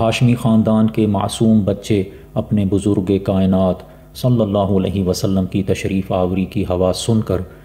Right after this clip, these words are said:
اپنے اپنے گھروں سے دوڑتے ہوئے نکل رہے تھے کہ چہرہ انور کی مسکراہٹوں کے ساتھ لپٹ جائیں۔ ادھر سرور عالم صلی اللہ علیہ وسلم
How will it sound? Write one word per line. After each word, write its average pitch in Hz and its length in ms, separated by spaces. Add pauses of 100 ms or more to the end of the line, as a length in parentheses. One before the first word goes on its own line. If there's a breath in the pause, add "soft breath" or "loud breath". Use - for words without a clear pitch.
(120)
اپنے 107 400
اپنے 92 400
گھروں 95 200
سے 95 200
دوڑتے 92 440
ہوئے 87 220
نکل 92 340
رہے 90 280
تھے 87 220 (460 loud breath)
کہ 101 180
چہرہ 110 520 (180)
انور 104 320
کی 104 180
مسکراہٹوں 95 800 (100)
کے 92 140
ساتھ 92 480
لپٹ 95 360
جائیں۔ 87 280 (720 loud breath)
ادھر 127 260
سرور 120 360
عالم 113 480
صلی 110 240
اللہ 107 180
علیہ 104 420
وسلم 101 460